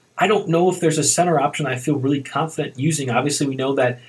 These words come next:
um, Holmes is gonna get the majority of the minutes, I would assume, at that center spot. He just came back from injury himself. We also know that Okafor has not been playing recently because of all the trade rumors and whatever else. Okay, cool.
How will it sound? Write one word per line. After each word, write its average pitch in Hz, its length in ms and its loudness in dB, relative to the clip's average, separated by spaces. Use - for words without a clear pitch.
um, 110 400 0
Holmes 156 460 0
is 113 80 -6
gonna 127 240 -2
get 127 160 -2
the 113 60 -10
majority 113 400 0
of - 20 -6
the 110 80 -4
minutes, - 240 -6
I 101 80 -4
would 101 80 -10
assume, 165 440 0
at 113 120 -4
that - 180 -6
center 117 220 -2
spot. 120 240 -4
He 165 100 -2
just 151 400 -4
came 117 180 -6
back 101 220 -8
from 127 140 -12
injury 120 260 -4
himself. 120 540 -2
We 131 140 0
also 139 200 0
know 127 120 0
that 123 140 0
Okafor 123 360 -2
has - 160 -4
not 120 160 0
been 110 160 -2
playing 113 260 -2
recently 107 560 -10
because 104 280 -6
of 104 120 -10
all 104 120 -4
the - 60 -12
trade 170 280 0
rumors 151 240 0
and 117 80 -2
whatever 110 300 -6
else. 123 180 -4
Okay, 226 180 -10
cool. 139 460 0